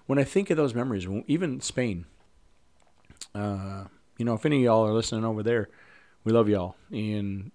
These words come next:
wonderful trip. We didn't do a ton of sightseeing like you would normally do. You visit a place like that. A lot to see, and we saw a lot. But our focus and our greatest joy was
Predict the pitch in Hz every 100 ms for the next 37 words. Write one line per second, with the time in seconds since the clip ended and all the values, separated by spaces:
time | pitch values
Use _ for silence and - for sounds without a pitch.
0 | _ 113 117 117 - 98 - 98 - -
1 | _ 117 156 196 190 113 151 170 101 101
2 | 98 - - 151 131 110 131 - - 104
3 | 98 98 - 104 107 110 107 107 123 95
4 | 104 98 - 117 - - - - - _
5 | _ _ - - - - 110 117 185 -
6 | 127 - 165 151 214 - 202 196 95 85
7 | - - - - _ _ - 120 196 -
8 | 113 117 131 - - - _ _ _ _
9 | _ - 117 110 120 131 135 123 98 95
10 | 95 113 147 180 123 107 139 175 120 104
11 | 101